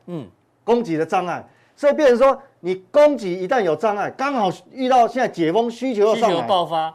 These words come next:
Speaker 1: 嗯。
Speaker 2: 价格当然就喷了嘛。
Speaker 1: 是。
Speaker 2: 哦，所以你，所以那我举一个例子啊。
Speaker 1: 嗯。哎呦，
Speaker 2: 画面上看这个是
Speaker 1: 马来西亚最近疫情也稍微严重一点哦。
Speaker 2: 对，马来西亚，呃，马来，呃，东南亚最近都上来，像越南也上来啊，
Speaker 1: 嗯。
Speaker 2: 泰国啊，马来西亚。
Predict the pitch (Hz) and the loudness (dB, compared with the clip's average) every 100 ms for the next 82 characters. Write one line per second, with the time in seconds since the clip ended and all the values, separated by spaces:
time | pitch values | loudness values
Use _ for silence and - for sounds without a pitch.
0 | _ 165 - 226 185 147 151 165 151 151 | _ -16 -6 0 0 -2 -4 -4 -4 -8
1 | 151 156 143 127 104 90 _ - 110 _ | -10 -10 -10 -10 -14 -20 _ -20 -20 _
2 | _ 147 151 247 165 170 165 156 _ _ | _ -12 0 0 0 -6 -14 -20 _ _
3 | 262 233 - 269 202 185 208 143 151 160 | -2 -2 -2 -6 -2 -2 -2 -8 -2 -2
4 | 185 127 110 101 90 143 104 92 _ _ | -2 -6 -12 -20 -20 -20 -20 _ _ _
5 | _ _ _ _ _ 170 - _ 247 254 | _ _ _ _ _ -14 -14 _ 2 4
6 | 233 247 226 233 220 214 170 - - 185 | 4 2 2 0 2 2 2 2 2 2
7 | 240 240 170 196 202 233 180 - 151 135 | 0 -2 -2 -2 -4 -4 -6 -6 -8 -8
8 | 170 160 143 127 170 147 143 165 190 208 | -4 -4 -4 0 0 0 0 0 0 0
9 | 165 120 120 180 156 170 233 208 180 294 | -2 -4 -10 -10 -4 -2 -2 -2 -4 -2
10 | 240 220 175 190 196 190 190 156 139 151 | 0 0 0 0 0 0 -4 -6 -8 -6
11 | 190 220 190 147 143 175 151 135 135 139 | -4 0 0 0 -4 -4 -4 -4 -6 -6
12 | 139 185 165 135 135 135 127 135 139 143 | -4 -4 -4 -4 -4 -4 -6 -8 -8 -10